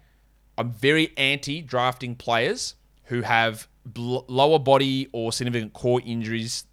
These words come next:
that we know of heading into the year and are gonna miss time.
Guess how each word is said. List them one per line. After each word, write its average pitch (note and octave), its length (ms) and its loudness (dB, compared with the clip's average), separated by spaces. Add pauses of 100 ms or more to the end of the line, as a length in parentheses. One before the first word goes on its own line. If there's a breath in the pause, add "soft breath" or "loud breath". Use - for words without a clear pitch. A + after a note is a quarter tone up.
(120)
that A2 100 -10
we A2 100 -10
know A2 340 0
of A2 100 -4
heading A2+ 280 -6
into A#2+ 200 -6
the A#2 100 -6
year E3 240 -2 (680)
and A2 120 -4
are A2 40 -4
gonna A#2+ 180 2
miss A#2 220 -2
time. G2 260 -4